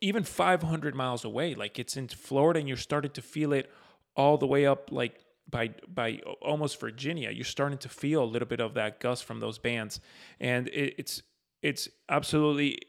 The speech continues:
in-, incredible how these storms form and, and just get stronger. I, I really love meteorology. I think it's, it's one of the coolest things to learn as, as a pilot. Um,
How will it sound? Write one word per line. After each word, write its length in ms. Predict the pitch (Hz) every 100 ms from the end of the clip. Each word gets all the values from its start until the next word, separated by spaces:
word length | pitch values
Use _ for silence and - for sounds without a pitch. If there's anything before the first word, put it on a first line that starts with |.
| -
in-, 160 | 139
incredible 720 | 107 - 139 - 135 147 185 175
how 400 | - 160 165 156
these 180 | 156 147
storms 640 | - - 151 156 165 - -
form 460 | - - 135 151 165
and, 180 | 139 120
and 140 | 123
just 220 | 123 -
get 120 | 135 -
stronger. 480 | - 131 135 147
I, 260 | 123 113 -
I 140 | - 107 -
really 400 | 117 131 131 120
love 400 | 110 110 120 - - - - _
meteorology. 640 | 123 131 120 110 123 123 139
I 60 | 117
think 200 | 120 107
it's, 220 | - - -
it's 140 | -
one 140 | - 123
of 60 |
the 60 | 107
coolest 360 | - 123 113 -
things 280 | 117 113 -
to 440 | - 110 107 107 -
learn 300 | 120 113 113
as, 480 | 123 110 104 - -
as 180 | - 131
a 60 | 113
pilot. 500 | - 113 110 110 - - - - -
Um, 380 | - 117 107 107